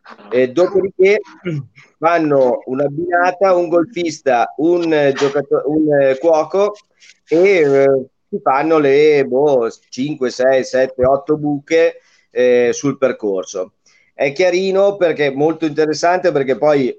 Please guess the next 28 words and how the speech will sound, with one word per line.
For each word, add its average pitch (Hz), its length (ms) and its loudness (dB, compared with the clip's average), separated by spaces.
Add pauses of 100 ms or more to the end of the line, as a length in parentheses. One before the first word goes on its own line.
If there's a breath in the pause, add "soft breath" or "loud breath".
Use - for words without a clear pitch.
(140)
mm, 120 580 -6 (120)
noi 147 280 2
come 135 240 -2
produttori 143 560 -2
di, 139 260 -4
ne-, 127 200 -4
nel 123 300 -6
contesto 143 480 -4
food, 160 380 -2 (580)
avere 123 200 -2
la 143 100 0
possibilità 139 640 -4
di 135 80 -2
incontrare 131 500 -2
dei 127 120 -4
cuochi 127 600 -2 (200)
in 113 100 -16
modo 127 240 -2
trasversale, 123 720 -2
non 117 160 -10
sono 143 240 -4
solo 139 240 -4
quelli 131 200 -4
stellati, 127 520 -2
ma 113 120 -8
sono 113 220 -12
anche 117 280 -6
quelli 113 440 -8